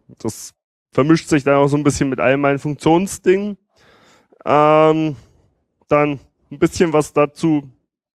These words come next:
zu unserer Z dreiundzwanzig, die jetzt noch mal ein zweites Leben geschenkt bekommen hat nach einem etwas längeren Schlaf.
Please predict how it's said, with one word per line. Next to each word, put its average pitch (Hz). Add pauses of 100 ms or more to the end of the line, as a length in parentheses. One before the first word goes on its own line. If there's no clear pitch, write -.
(120)
zu -
unserer 190
Z -
dreiundzwanzig, 160
die 147 (720)
jetzt 143
noch 143
mal 147
ein 135
zweites 175
Leben 180
geschenkt 170
bekommen 175
hat 165
nach 151
einem 156 (440)
etwas 151
längeren 156
Schlaf. 156